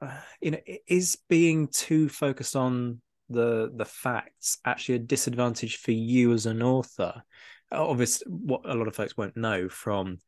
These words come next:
the world of showbiz is that hundreds, if not thousands, of ideas get mooted, um, and, you know, very, very small proportion ever actually get made. But do you find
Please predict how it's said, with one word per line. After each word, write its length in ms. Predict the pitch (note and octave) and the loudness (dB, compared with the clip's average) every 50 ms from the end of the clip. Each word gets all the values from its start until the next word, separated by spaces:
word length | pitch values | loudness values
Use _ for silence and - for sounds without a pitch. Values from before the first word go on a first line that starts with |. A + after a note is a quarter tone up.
| _ - - _ _ - | _ -20 -20 _ _ -6
the 60 | A2 | -4
world 140 | G#2 F#2+ F#2+ | -2 -2 -2
of 60 | F#2 | -2
showbiz 440 | - - A#2 A2 G#2+ G2 F#2 F2+ G2 | -2 -2 0 -2 0 0 -2 -4 -4
is 140 | G#2 G2+ G#2+ | -6 -8 -4
that 200 | A2 G2 - - _ _ _ _ _ _ _ _ _ _ _ _ _ _ _ _ _ _ _ _ - - | -4 -4 -6 -6 _ _ _ _ _ _ _ _ _ _ _ _ _ _ _ _ _ _ _ _ -8 -2
hundreds, 380 | - C3+ B2 A2 G2+ F#2+ - - | 0 0 2 0 0 -4 -4 -4
if 120 | A2 - | -6 -4
not 200 | A2 G2+ G#2 - | -4 -8 -8 -8
thousands, 580 | - - A#2+ A2+ A2+ A2 G2 G#2+ G2+ F#2+ F#2+ G2+ | -4 -2 -2 0 0 -2 -4 -4 -6 -6 -6 -6
of 120 | F#2+ - - - | -6 -8 -8 -6
ideas 540 | G#2 G2+ F#2+ F2+ A2 G#2+ G2 F#2 F#2 F#2 - | -4 -4 -4 -2 -2 -2 -2 -2 -4 -4 -4
get 200 | A2 G2 G2 G2+ | -4 -4 -4 -4
mooted, 580 | G2+ G#2 G2+ G2 - - - F2+ - - - _ _ _ _ _ _ _ _ - | -4 -4 -4 -4 -6 -6 -8 -10 -12 -14 -20 _ _ _ _ _ _ _ _ -14
um, 420 | F#2+ F#2 F#2+ F#2+ F#2+ F#2+ F#2 G2 - _ - | -10 -8 -6 -6 -6 -6 -8 -10 -12 _ -6
and, 400 | A#2 G2+ G2 G2+ G2 F#2+ F#2 - - - - - - | -6 -4 -4 -4 -6 -4 -6 -6 -6 -8 -12 -12 -10
you 180 | D4 A#3 B2+ | -8 -8 -6
know, 160 | G#2+ G2 F#2+ | -6 -6 -8
very, 300 | F#2 - A2 G2+ G2 F#2+ | -4 -2 -2 0 0 0
very 260 | F#2 G#2 G2 F#2+ F#2+ F2+ | 0 -2 -2 -2 -2 -4
small 400 | - - G#2+ G2+ F#2+ F#2 F2+ F2 | -4 -4 -2 -2 -2 -2 -2 -4
proportion 480 | - - - - G#2 G2 - - G2 | -8 -16 -8 -6 -6 -6 -4 -6 -8
ever 180 | F#2+ F#2 F#2+ F#2+ | -8 -6 -6 -6
actually 260 | - - - G2 F2+ | -6 -6 -10 -12 -8
get 200 | - F2+ F2 - | -8 -8 -8 -4
made. 380 | G#2 G#2+ G2+ F2+ E2 D#2+ - - _ _ _ _ _ _ _ _ _ _ - | -4 -4 -4 -4 -8 -12 -16 -20 _ _ _ _ _ _ _ _ _ _ -2
But 320 | C3 A#2+ B2 A#2+ - _ - | 0 0 0 0 -4 _ -2
do 100 | - D#3 | -2 0
you 220 | D#3+ F3+ F3 D#3 | 2 2 0 -2
find 480 | - - D#3+ C#3+ C#3+ C3+ C3 B2+ B2 | -2 0 0 2 2 2 2 0 -2